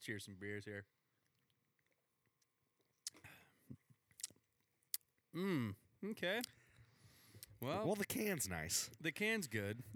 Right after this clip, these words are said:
Speaker 2: Yeah.
Speaker 1: The can is good.
Speaker 2: You know.
Speaker 1: Uh,
Speaker 2: Is it? It's just,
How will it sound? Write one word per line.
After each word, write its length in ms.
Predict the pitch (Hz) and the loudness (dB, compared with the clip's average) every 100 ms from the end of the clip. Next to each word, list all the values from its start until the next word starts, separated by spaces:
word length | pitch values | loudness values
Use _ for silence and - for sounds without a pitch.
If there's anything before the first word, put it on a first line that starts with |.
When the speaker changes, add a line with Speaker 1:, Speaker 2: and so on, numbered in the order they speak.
| - - - | -14 -16 -2
Speaker 2:
Yeah. 180 | 190 120 | 2 2
Speaker 1:
The 60 | - | 4
can 220 | 180 180 | 4 4
is 220 | 151 143 | 4 2
good. 320 | 110 101 85 82 - - - - - - - - | 2 0 -2 -6 -12 -18 -20 -20 -20 -20 -20 -12
Speaker 2:
You 160 | - 202 | -2 0
know. 180 | 80 87 - - - - - - - | 0 -6 -10 -20 -20 -20 -20 -20 -8
Speaker 1:
Uh, 520 | 95 107 104 98 98 117 | -4 -2 -2 -4 -2 2
Speaker 2:
Is 140 | 180 | 4
it? 160 | 262 - - | 2 2 0
It's 220 | 151 160 | 2 4
just, 220 | 170 | 6